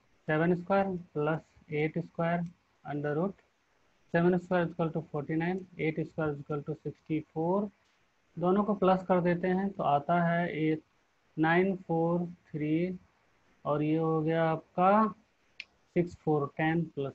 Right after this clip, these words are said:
वन इलेवन, वन वन थ्री। ओके, तो हमें value निकालना है first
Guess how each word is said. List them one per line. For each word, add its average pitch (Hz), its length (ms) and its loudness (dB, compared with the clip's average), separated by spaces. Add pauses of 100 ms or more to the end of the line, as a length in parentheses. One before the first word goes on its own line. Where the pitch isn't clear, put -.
वन 135 160 -6
इलेवन, 131 340 -8 (100)
वन 151 200 0 (340)
वन 131 240 -6 (800)
थ्री। 143 160 -2 (440)
ओके, 170 180 -4 (1300)
तो 151 300 4 (1300)
हमें 170 200 2
value 180 300 6
निकालना 165 460 4
है 151 320 0 (1500)
first 165 220 4